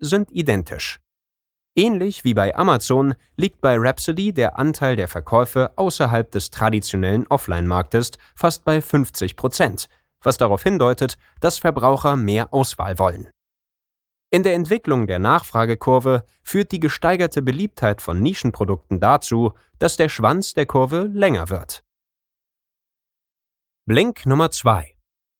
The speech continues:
Auch die Produktionsmöglichkeiten vervielfältigen sich weiter,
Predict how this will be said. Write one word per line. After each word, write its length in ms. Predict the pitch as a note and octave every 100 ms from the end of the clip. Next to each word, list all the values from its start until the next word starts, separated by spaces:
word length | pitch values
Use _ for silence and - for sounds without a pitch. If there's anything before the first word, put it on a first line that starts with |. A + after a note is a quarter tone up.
| -
Auch 180 | C#3
die 140 | - A2+
Produktionsmöglichkeiten 1300 | - G#2+ - G#3 A3 - G#2 F#2+ F#2+ - F#2 G2
vervielfältigen 800 | - G2+ - F#3 - F2 F2+ G2
sich 180 | G2+ A2
weiter, 420 | D#3 C3+ G2 E2